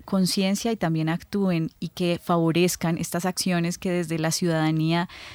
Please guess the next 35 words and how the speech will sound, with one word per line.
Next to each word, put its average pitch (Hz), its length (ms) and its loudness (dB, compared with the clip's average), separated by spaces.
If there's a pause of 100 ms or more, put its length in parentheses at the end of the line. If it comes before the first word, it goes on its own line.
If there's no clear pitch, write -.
se 170 600 4
gestionan 165 760 4
y 156 120 -6
se 165 160 -4
generan. 160 380 4 (520)
Quisiera 214 680 6
invitarlos 196 800 4
en 185 120 4
esta 180 240 2
última 202 380 4
ronda 170 360 6
de 196 80 4
participaciones 180 1040 0 (340)
a 190 100 2
que 190 160 2
pudiéramos 214 640 4
hablarle 202 480 4
a 208 100 4
esos 190 260 0
actores 190 460 0
clave, 190 460 2
tomadores 175 540 2
de 196 80 2
decisión, 175 640 2 (260)
para 180 280 6
hacer 214 380 2
de 254 100 4
la 240 120 4
gestión 185 420 2
del 185 220 2
riesgo 202 440 2
una 196 240 6
práctica 180 580 0
cotidiana 156 680 2
realmente. 156 720 4